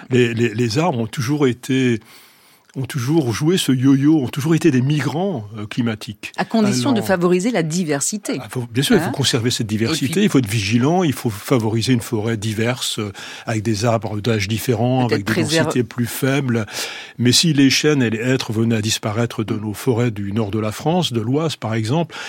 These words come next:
Speaker 1: ils seront remplacés par d'autres espèces.
Speaker 2: Préserver peut-être les dernières forêts primaires, réensauvager, favoriser les forêts en libre évolution. Euh,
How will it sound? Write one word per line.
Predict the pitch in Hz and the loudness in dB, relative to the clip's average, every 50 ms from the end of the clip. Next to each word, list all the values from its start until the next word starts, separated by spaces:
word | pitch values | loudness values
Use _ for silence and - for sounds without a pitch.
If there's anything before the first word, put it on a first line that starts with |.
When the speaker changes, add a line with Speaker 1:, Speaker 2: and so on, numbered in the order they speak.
| - - - | -12 -6 -2
Speaker 1:
ils | 131 | -2
seront | - - - 131 | -2 0 0 0
remplacés | 113 113 120 - 127 117 - - 127 | 0 0 0 0 0 -2 0 0 -2
par | 117 117 110 104 | 0 -2 -2 -2
d'autres | 117 120 - - 113 113 | -2 -4 -4 -4 -2 -2
espèces. | 139 - - - 151 123 - - - _ _ _ _ - - - - _ | -2 -2 0 -2 -2 0 -2 -4 -6 _ _ _ _ -18 -16 -16 -16 _
Speaker 2:
Préserver | - - - 139 120 139 135 131 156 151 | -12 -6 -6 -2 0 0 0 0 0 -4
peut-être | - - 156 - | -2 -4 -4 -4
les | 147 143 | -4 -2
dernières | 143 139 143 143 143 | -2 0 0 0 -2
forêts | - - 143 139 143 | -2 -6 -6 -6 -6
primaires, | - - - 151 143 151 151 160 156 | -6 -6 -4 -2 0 0 0 0 -2
réensauvager, | 151 151 147 147 - - 147 135 143 135 139 131 139 147 147 | -2 -2 -2 -2 -2 -4 -6 -4 -4 -4 -4 -4 -6 -8 -8
favoriser | - 151 135 147 139 143 139 127 147 | -8 -10 -8 -6 -6 -4 -4 -4 -4
les | 135 139 | -4 -4
forêts | - - - - 147 147 | -6 -8 -12 -8 -6 -4
en | 135 | -2
libre | 139 143 139 131 | -2 -2 -4 -6
évolution. | 143 127 143 131 139 131 - - 160 156 160 160 147 | -8 -8 -6 -6 -6 -8 -8 -6 -4 -4 -2 -2 -2
Euh, | 139 | -2